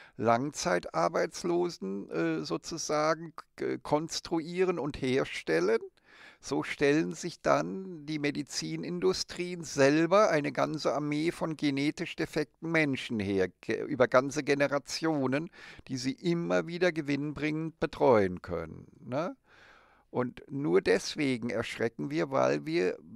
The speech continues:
so die Manipulationen, die vorteilbringenden Irrtümer, die parasitären Meme, die Killerviren des Geistes der Medizinindustrie im Kopf haben, ne?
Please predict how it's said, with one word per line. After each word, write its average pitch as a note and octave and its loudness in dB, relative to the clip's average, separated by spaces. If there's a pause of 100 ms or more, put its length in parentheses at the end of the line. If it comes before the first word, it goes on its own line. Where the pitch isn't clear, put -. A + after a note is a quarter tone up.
(180)
so C#3+ 0
die D3 -6
Manipulationen, D#3+ 0
die C3 -6
vorteilbringenden C3+ -2
Irrtümer, D#3 -4
die C#3 -6
parasitären C#3 -2
Meme, C3+ -2
die D3 -4
Killerviren C#3 -4
des C#3 -4
Geistes A#2 -4
der D#3 -4
Medizinindustrie D3 -6
im G2 -8
Kopf - 0
haben, F2 0 (340)
ne? D3+ -2